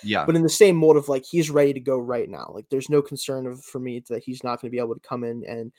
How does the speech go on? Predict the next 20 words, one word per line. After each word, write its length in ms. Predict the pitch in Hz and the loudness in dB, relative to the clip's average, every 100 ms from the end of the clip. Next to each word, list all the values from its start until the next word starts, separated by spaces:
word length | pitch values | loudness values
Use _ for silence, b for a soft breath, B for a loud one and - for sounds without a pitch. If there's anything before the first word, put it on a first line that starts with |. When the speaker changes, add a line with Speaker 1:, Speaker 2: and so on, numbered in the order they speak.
| b b | b b
Speaker 2:
at 120 | 139 | -2
least 400 | 147 156 151 147 | 0 0 -2 -6
be 240 | 147 143 131 | -2 0 -2
a 20 | |
quality 460 | - 147 131 127 | 0 2 2 0
number, 420 | 127 123 127 117 - | -4 -6 -8 -10 -12
number 240 | 135 135 123 | -8 -8 -8
one 300 | 127 127 123 | -6 -6 -6
corner, 340 | - 123 120 | -6 -6 -4
if 140 | 120 135 | -6 -4
not 260 | 123 113 | -2 0
a 60 | 90 | -2
high-end 340 | - 113 117 | -6 -6 -6
number 160 | 110 120 | -10 -14
two 220 | - 123 | -10 -12
corner 340 | _ 117 110 | _ -8 -6
right 220 | 107 117 107 | -2 0 0
off 180 | 92 | -2
the 80 | - | -6
bat. 180 | - - | -14 -14